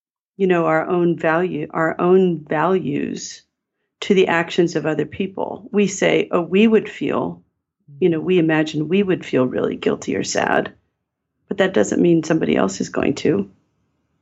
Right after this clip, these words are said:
Speaker 2: Well, that goes back to, like, one of the best things I ever learned from Byron Katie is when, you know, Katie talked about the three types of business. Your
Speaker 1: Mm-hmm.
Speaker 2: business, my business, or God's business. I changed that to the weather's business. But, um,
Speaker 1: <laughs>
Speaker 2: you know, because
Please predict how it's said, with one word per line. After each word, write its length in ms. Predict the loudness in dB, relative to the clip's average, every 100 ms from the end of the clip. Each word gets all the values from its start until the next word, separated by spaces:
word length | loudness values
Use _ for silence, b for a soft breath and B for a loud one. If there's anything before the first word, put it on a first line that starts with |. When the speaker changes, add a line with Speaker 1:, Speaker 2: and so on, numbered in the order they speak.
| _ _ _ B B B
Speaker 2:
Well, 100 | -6
that 200 | -4 -2
goes 180 | 0 0
back 220 | 0 0
to, 120 | 0 2
like, 200 | 0 0
one 160 | 2 4
of 80 |
the 80 | 2
best 240 | 2 0 0
things 180 | 0 2
I 80 | 2
ever 180 | 2
learned 240 | 2 0 0
from 120 | -2
Byron 280 | 0 0 -2
Katie 400 | -2 -2 -2 -4
is 180 | -4 -2
when, 280 | -2 -6 -8
you 100 | -6
know, 100 | -6
Katie 320 | 0 2 4
talked 240 | 2 0 0
about 200 | -4 -4
the 100 | -8
three 180 | -8 -8
types 280 | -8 -8
of 120 | -8 -8
business. 440 | -12 -12 -14 -20 _ _ _ -10
Your 200 | -2 4
Speaker 1:
Mm-hmm. 100 | 4
Speaker 2:
business, 280 | 6 2 0
my 180 | -10
business, 360 | -8 -10 -12 -14
or 80 | -14
God's 300 | -14 -16 -18
business. 280 | -20 -20 -20
I 80 | -18
changed 280 | -14 -14
that 140 | -14 -14
to 100 | -12
the 60 | -10
weather's 320 | -8 -10 -12
business. 400 | -16 -12 -14 -14 _ _ _ _
But, 160 | -4 2
um, 240 | 2 2 0 0 2
Speaker 1:
<laughs> 840 | 0 2 -2 -2 -2 -6 -4 -4
Speaker 2:
you 60 | -2
know, 80 | -4 -6 -10 B -20 B -12
because 460 | -6 -2 -2 -4